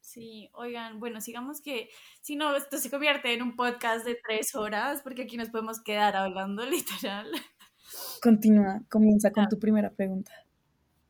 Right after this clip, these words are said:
Speaker 1: Mi primera pregunta es como si a-, cuando se acaba el año tú sientes algún tipo de presión para cambiar, como ya, o sea, voy a ser la nueva yo.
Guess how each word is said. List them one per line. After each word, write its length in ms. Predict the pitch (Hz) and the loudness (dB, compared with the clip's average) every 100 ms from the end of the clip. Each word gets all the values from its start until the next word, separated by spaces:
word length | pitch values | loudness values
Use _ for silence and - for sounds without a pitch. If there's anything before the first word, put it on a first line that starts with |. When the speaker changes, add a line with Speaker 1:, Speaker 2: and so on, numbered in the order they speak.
| _ _ _ _ _ | _ _ _ _ _
Speaker 1:
Mi 200 | 269 285 | -6 -4
primera 360 | 269 285 285 254 | -2 0 0 0
pregunta 600 | 277 294 269 240 240 - | -4 -4 -6 -4 -6 -4
es 360 | 233 247 269 - _ _ _ _ _ _ | -6 -6 -8 -10 _ _ _ _ _ _
como 560 | 254 240 233 233 226 - _ _ _ _ _ _ _ - | -12 -10 -8 -8 -8 -12 _ _ _ _ _ _ _ -14
si 420 | - 277 247 - _ | -8 -6 -8 -12 _
a-, 200 | 240 247 240 - | 2 2 2 -8
cuando 200 | 240 240 | -8 -6
se 120 | 240 | -6
acaba 280 | 220 220 220 | -4 -2 0
el 80 | 220 | -2
año 220 | 220 208 | -6 -8
tú 100 | 226 | -8
sientes 320 | 233 214 220 | -8 -8 -6
algún 220 | 226 254 | -6 -6
tipo 200 | 233 208 | -8 -8
de 80 | 202 | -8
presión 540 | 196 214 214 226 233 311 _ _ _ _ _ | -8 -10 -8 -8 -10 -10 _ _ _ _ _
para 200 | - 233 | -2 -2
cambiar, 440 | 220 202 185 - - _ _ - | -2 -6 -6 -10 -16 _ _ -12
como 500 | 226 214 208 202 196 | -8 -8 -6 -8 -8
ya, 320 | 214 226 196 190 | -2 2 0 -2
o 40 | |
sea, 560 | 196 214 202 208 190 190 | -6 -2 0 0 -2 -6
voy 200 | 208 233 | -6 -4
a 80 | 220 | -2
ser 220 | 240 240 | -4 -6
la 160 | 240 214 | -4 -4
nueva 380 | 214 196 170 180 | -4 -6 -8 -2
yo. 320 | 233 220 - | -2 -2 -6